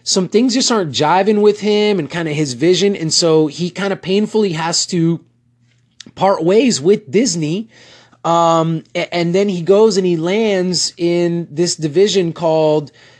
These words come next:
it wasn't called Pixar, it was called something else, but it, it dealt with Pixar and it dealt with that kind of idea.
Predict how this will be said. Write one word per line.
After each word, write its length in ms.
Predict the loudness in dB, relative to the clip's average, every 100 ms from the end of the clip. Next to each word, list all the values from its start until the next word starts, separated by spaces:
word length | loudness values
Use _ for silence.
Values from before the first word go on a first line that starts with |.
| _ -12
it 100 | -4
wasn't 320 | 0 0 -2
called 280 | -2 -2 -2
Pixar, 420 | -4 -2 0 0
it 80 | 0
was 140 | -2 -2
called 240 | -2 0
something 340 | -2 -2 -2
else, 340 | -2 -2 -2 -4
but 280 | -4 -4 -6
it, 160 | -18 -10
it 240 | -8 -6 -2
dealt 300 | 0 0 0
with 340 | 0 -2 _
Pixar 500 | -10 -6 -4 -2 -2
and 120 | -4
it 80 | -4
dealt 240 | 0 0
with 240 | 0 -4 -4
that 320 | -4 -4 -6
kind 240 | -8 -4
of 40 | -4
idea. 680 | -6 -6 -2 0 0 -4